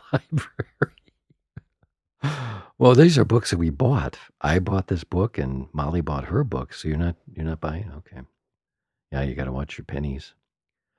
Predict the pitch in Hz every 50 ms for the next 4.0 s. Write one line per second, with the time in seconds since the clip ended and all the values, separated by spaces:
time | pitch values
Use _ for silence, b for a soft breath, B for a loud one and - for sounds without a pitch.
0 | _ _ _ - - 110 107 120 123 113 113 101 85 92 87 - - 92 85 -
1 | - - 73 78 76 73 71 - - 78 69 67 65 65 62 - - - - -
2 | - - 76 76 78 76 67 - 73 67 - - 65 - - - - _ _ -
3 | 78 101 147 135 - _ _ _ _ _ _ _ _ _ _ - - 62 58